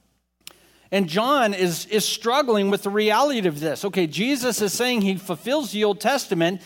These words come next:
yet at the same time, the ancient cities aren't built up yet. The captives aren't released. How does John know the captives aren't released? 'Cause he's not,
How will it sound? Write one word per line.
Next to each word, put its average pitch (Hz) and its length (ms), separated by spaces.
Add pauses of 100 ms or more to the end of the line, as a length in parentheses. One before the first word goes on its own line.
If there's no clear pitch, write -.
(320)
yet 226 240
at 226 140
the 214 100
same 240 380
time, 233 480 (240)
the 196 240
ancient 240 460
cities 240 460 (120)
aren't 240 400
built 151 320
up 104 280 (420)
yet. 151 420 (520)
The 202 100
captives 247 580 (100)
aren't 277 300 (120)
released. 170 500
How 254 120
does 214 160
John 220 340
know 196 140
the 208 80
captives 202 500
aren't 202 200
released? 202 600 (880)
'Cause 214 180
he's 233 300
not, 196 360